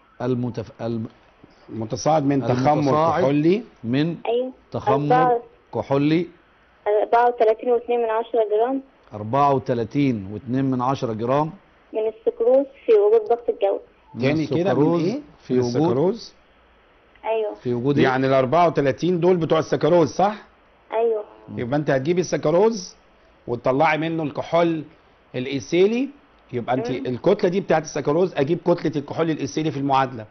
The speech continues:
Speaker 1: آه.
Speaker 2: وبعدين آخد الكتلة اللي هطلعها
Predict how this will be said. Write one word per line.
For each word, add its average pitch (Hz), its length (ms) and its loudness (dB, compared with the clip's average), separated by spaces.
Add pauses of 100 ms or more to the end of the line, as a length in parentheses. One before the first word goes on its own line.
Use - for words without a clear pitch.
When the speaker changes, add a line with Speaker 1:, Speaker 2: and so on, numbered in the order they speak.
(180)
Speaker 1:
آه. 90 160 -14 (240)
Speaker 2:
وبعدين 123 440 0
آخد 185 340 -2
الكتلة 208 400 0
اللي 175 100 4
هطلعها 156 600 -2